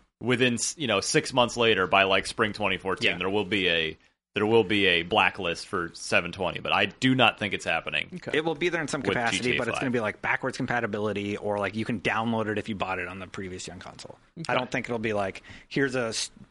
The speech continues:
Speaker 3: thing you can buy in the store where you get Splinter Cell H D," we'll call it. You know?
Speaker 1: Uh, so, all right. So the bet is, bet is there. Let's see what,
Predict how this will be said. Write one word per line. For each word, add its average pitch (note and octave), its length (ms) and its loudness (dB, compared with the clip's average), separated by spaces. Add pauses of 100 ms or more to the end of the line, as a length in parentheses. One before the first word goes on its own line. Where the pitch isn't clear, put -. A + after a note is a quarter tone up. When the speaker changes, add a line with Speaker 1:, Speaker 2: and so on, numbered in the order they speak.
(300)
Speaker 3:
thing D#3 180 2
you D3 120 -2
can D3+ 120 -2
buy B2 180 0
in B2+ 100 0
the B2 80 0
store A2+ 680 -2
where A#2 160 -4
you G#2+ 140 0
get A2 200 -4
Splinter A#2+ 280 -4
Cell A2 320 -4
H - 280 -6
D," G2+ 260 -4
we'll F2+ 120 -10
call - 280 -10
it. - 100 -12 (640)
You G#2+ 60 -4
know? G#2 80 2
Speaker 1:
Uh, G#2+ 240 6
so, C3+ 320 4
all D3 160 6
right. E2 220 -2
So C#3 120 -2
the A#2+ 80 -6
bet F3 200 4
is, D#3+ 180 2
bet D#3+ 240 4
is C3+ 140 -2
there. G#2+ 240 4
Let's B2+ 200 4
see C#3+ 140 2
what, C3+ 300 2